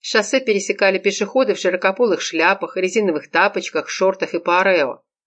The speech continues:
Они бродили стадами, как буйволы, и приходилось пропускать их, снизив скорость до благословенных двадцати километров в час.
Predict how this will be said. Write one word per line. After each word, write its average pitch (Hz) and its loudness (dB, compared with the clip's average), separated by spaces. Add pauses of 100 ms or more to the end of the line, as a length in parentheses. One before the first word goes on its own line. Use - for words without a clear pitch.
(120)
Они 175 2
бродили 170 0
стадами, 175 2
как 175 0
буйволы, 160 0 (180)
и 185 0
приходилось 190 0
пропускать 202 0
их, 160 -2 (200)
снизив 196 0
скорость 208 -2
до 175 2
благословенных 180 2
двадцати 180 -2
километров 180 2
в - -20
час. - -4